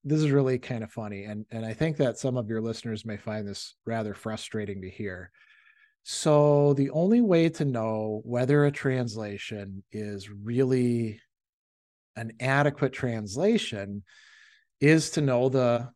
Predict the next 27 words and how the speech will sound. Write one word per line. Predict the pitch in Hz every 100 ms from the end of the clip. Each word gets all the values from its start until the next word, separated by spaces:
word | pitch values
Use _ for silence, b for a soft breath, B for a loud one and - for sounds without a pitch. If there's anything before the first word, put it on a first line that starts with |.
| _ _ _ _ 117
the | 110
language | 110 117 131 147 156
it's | 156
being | - 156 160
translated | - 180 202 147 113 104
into | 104 98 - 107 107 -
and | 113 113
to | 113
know | 110
the | 104
source | 110 - 208 240 -
material. | 98 - 92 90 180 95 101 B B B B B -
And, | 127 131 131 127 127 127 127 - -
you | 170
know, | 120
it's, | 127 131 - -
it's | 143 139
not | 139 151 165
gonna | 160
be | 123 127 123
something | 120 123 113 113
where | 110 110
there's | 107 101
complete | - 104 - 120 107
consensus | - 95 92 135 147 143 110 -
about | 95 95 92
it | 90